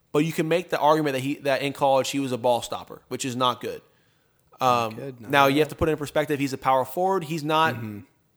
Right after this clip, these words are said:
Speaker 1: it's great if a power forward and, can distribute the ball, and that's what gets them to the next level.
Speaker 2: Yeah.
Speaker 1: But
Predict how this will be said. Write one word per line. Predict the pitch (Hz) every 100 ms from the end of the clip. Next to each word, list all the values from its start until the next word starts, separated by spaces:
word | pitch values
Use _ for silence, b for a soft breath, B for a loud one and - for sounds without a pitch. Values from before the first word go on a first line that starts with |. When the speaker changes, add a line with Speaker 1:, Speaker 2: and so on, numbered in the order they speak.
| _
Speaker 1:
it's | 160 143 -
great | 160 160 175
if | 165
a |
power | 156 160 160
forward | 165 160 160
and, | 147 131 - -
can | -
distribute | 127 - 151
the | 151
ball, | 160 156
and | 131
that's | 127
what | 139
gets | 131 131
them | 139 131
to |
the | 120
next | 123 123 120
level. | 120 139 175 185
Speaker 2:
Yeah. | - 110 120 - -
Speaker 1:
But | 156 143 - -